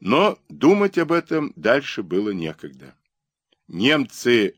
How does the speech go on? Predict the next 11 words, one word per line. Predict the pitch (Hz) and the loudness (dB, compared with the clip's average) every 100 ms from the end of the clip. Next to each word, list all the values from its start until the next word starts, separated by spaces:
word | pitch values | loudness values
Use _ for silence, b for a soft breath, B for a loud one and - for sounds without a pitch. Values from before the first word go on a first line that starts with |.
| _ | _
вышли | 85 82 117 - 92 | -8 -4 -4 -4 -8
тремя | 82 87 90 90 78 | -8 -6 -4 -4 -6
цепями | - 73 - 147 180 170 160 - | -12 -10 -2 -2 -2 -4 -8 -10
на | 90 92 | -6 -6
открытое | 85 - 135 - 120 | -6 -10 -14 -10 -10
место. | 98 78 - - - _ _ _ b b b b b | -10 -12 -16 -20 -20 _ _ _ b b b b b
По | - 123 | -2 0
флангам, | - 185 214 151 104 82 69 _ | 0 0 0 0 -2 -4 -8 _
вывалившись | 87 113 208 185 175 160 165 160 - - - | -2 2 4 4 2 0 -4 -4 -6 -18 -8
из | 110 | -8
чащи, | - - - 104 104 - 170 180 | -8 -6 0 0 -2 -6 -6 -6